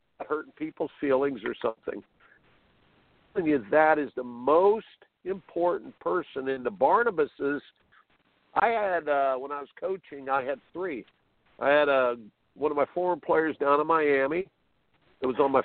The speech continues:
first team, and he, he really called me one time and said, "That's not acceptable. That's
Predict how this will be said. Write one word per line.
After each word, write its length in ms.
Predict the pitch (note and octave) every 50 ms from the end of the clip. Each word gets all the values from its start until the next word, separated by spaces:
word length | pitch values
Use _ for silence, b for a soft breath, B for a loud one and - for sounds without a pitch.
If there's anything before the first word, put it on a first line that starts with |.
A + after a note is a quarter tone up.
| -
first 260 | - D#3 E3+ E3+ - - -
team, 340 | - D3+ D#3 E3 E3 D#3 C#3+
and 120 | C3 B2
he, 340 | G#2 C3 F#3+ G#3 F#3+ D#3 C3 _ _ _ _ b b b b -
he 280 | F#3+ A#3+ C4 C4 B3+ A#3
really 460 | F#3 E3+ F#3 G#3 A3+ G#3 G3 F3 D3+
called 380 | - - - E3 E3+ F3+ E3+ D#3+
me 100 | D#3 C#3+
one 240 | C3+ C#3 D3 C#3+ -
time 320 | - D3 C#3+ D3+ D3+ D3
and 80 | C#3+ - -
said, 160 | C#3+ C3+ A#2+
"That's 240 | G#2+ E3 G3+ B3+ - _ -
not 220 | E3 D#3+ D3+ C#3+
acceptable. 720 | C3 - - - E3 E3 E3+ - - A2+ F2+ - C#2+ D2+ _ _ _ _ _ _ _ _ -
That's 240 | F3 G#3 C#4 B3+